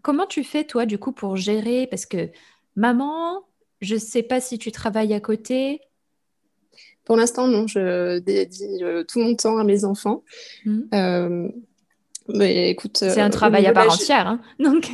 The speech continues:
Speaker 2: Exactement, oui, oui, oui, c'est, c'est du non-stop, euh, du matin au soir, hein. C'est <laughs> mais bon, j'essaye de, de, de trouver des moments où, euh, où, par exemple, quand mon conjoint est à la maison, donc, euh, c'est lui qui prend le relais avec les enfants et moi, de mon côté, je peux me,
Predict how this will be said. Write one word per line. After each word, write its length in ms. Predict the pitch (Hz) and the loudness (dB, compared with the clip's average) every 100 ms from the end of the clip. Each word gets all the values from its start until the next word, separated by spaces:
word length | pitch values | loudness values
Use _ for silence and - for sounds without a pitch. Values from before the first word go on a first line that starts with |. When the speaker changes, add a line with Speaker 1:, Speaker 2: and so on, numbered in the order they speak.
| 330 | 0
Speaker 2:
Exactement, 640 | 247 190 208 208 269 302 254 | 4 4 4 4 2 4 4
oui, 160 | 208 | 4
oui, 140 | 202 196 | 4 2
oui, 160 | 208 | -2
c'est, 380 | 202 196 190 180 | -4 -8 -8 -8
c'est 200 | 185 196 | -6 -4
du 120 | 185 | 0
non-stop, 480 | 202 196 202 - 220 220 | 2 2 0 0 -2 0
euh, 80 | 185 | -2
du 180 | 170 190 | -2 -2
matin 280 | 180 180 | -2 -4
au 80 | 196 | -4
soir, 280 | 226 196 180 | -4 -6 -8
hein. 140 | 190 240 | -6 -6
C'est 320 | 220 208 196 214 214 - | -2 2 4 4 0 0
<laughs> 840 | 226 208 202 - - - - - - | 0 0 -4 -8 -14 -16 -16 -6 2
mais 100 | 220 | 4
bon, 160 | 233 | 4
j'essaye 380 | 233 214 214 233 | 4 2 0 0
de, 320 | 220 196 185 | 2 0 0
de, 180 | 185 190 | 0 -2
de 160 | 180 185 | 0 -2
trouver 320 | - 208 220 | -2 -2 2
des 120 | 202 | 2
moments 540 | 196 196 208 220 220 208 | 0 0 -2 -4 -6 -6
où, 260 | 202 208 202 | -6 -2 0
euh, 320 | 175 165 165 - - - - - | -2 -4 -6 -10 -14 -16 -16 -8
où, 80 | 208 | -2
par 140 | 196 | 2
exemple, 260 | 190 190 208 | 4 2 0
quand 100 | 202 | -2
mon 140 | 190 | -4
conjoint 400 | 185 196 196 202 | -2 -2 0 0
est 160 | 202 202 | 0 0
à 40 | |
la 120 | 196 | 0
maison, 360 | 190 190 196 202 | 0 0 0 0
donc, 300 | 208 180 - | 0 -2 -4
euh, 100 | 185 | -4
c'est 200 | 175 196 | -2 -2
lui 120 | 190 | -2
qui 120 | 208 | -4
prend 180 | - - | -6 0
le 80 | 202 | 4
relais 220 | 202 202 | 6 6
avec 160 | 196 - | 4 4
les 180 | 202 190 | 2 2
enfants 400 | 190 - 214 220 | -6 -4 -2 0
et 140 | 190 | 0
moi, 180 | 185 190 | 0 0
de 80 | 185 | -2
mon 140 | 175 | -4
côté, 320 | 185 185 214 | -6 -4 -4
je 80 | 214 | -4
peux 140 | - | -4
me, 380 | 180 175 170 170 | -4 -4 -4 -6